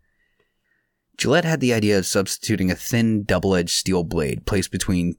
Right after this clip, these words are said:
two plates and held in place by a T-handle. Instead of being sharpened, the removable blade would simply be thrown away once it became dull,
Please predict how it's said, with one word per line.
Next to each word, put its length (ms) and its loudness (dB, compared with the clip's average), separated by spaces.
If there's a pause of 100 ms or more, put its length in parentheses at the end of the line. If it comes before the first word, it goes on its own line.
two 200 0
plates 580 -4
and 140 0
held 400 0
in 160 -2
place 260 -2
by 160 0
a 100 0
T-handle. 760 -6 (1000)
Instead 320 2
of 140 0
being 200 4
sharpened, 500 2
the 60 2
removable 500 2
blade 340 2
would 100 -2
simply 300 0
be 160 0
thrown 340 -2
away 300 2
once 240 0
it 60 -10
became 360 0
dull, 480 -2